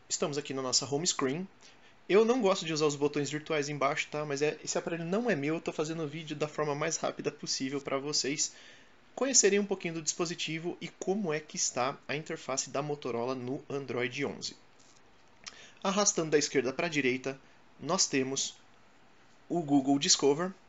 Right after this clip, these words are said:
certo? Aqui,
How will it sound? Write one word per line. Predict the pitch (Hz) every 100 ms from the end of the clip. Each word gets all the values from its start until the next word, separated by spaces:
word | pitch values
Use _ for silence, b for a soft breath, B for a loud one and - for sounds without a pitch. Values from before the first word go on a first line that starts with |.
| - - - - - -
certo? | - - 131 156 - 311 330 - - - - - - - - - - - - - - - - - - - - - - - - - - - - - - - - - - - -
Aqui, | 143 - 151 185